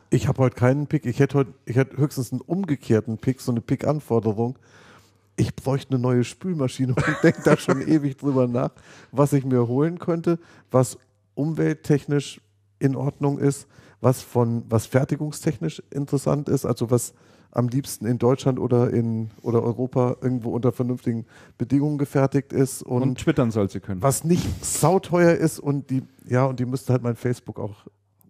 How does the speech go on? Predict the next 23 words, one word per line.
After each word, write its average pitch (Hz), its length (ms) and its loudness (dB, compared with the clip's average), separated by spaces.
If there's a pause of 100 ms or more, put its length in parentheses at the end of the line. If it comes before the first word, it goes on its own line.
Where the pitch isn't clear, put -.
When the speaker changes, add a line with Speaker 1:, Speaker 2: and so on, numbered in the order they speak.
(240)
Speaker 1:
eigenständig 113 520 -4
überwachen 107 440 -6
können. 135 140 2
Speaker 2:
Genau. 147 80 6
Speaker 1:
Nein, 101 80 4 (260)
das 117 140 -2
Speaker 2:
Was 147 120 2
war 190 100 4
Speaker 1:
muss 254 80 -4
Speaker 2:
die - 20 -8
Speaker 1:
dann 120 100 2
nicht 165 80 2
Speaker 2:
Spülmaschine 226 420 0
oder, 170 200 -4
oder 143 100 0
Speaker 1:
Eine 131 100 0
Spül-, 160 180 0
Speaker 2:
Waschmaschine? 151 180 2
Speaker 1:
nee, 147 40 4
Spülmaschine. 120 360 -4
Speaker 2:
Spülmaschine. 120 400 0
Speaker 1:
Eine - 20 -6
Spülmaschine. 101 640 -10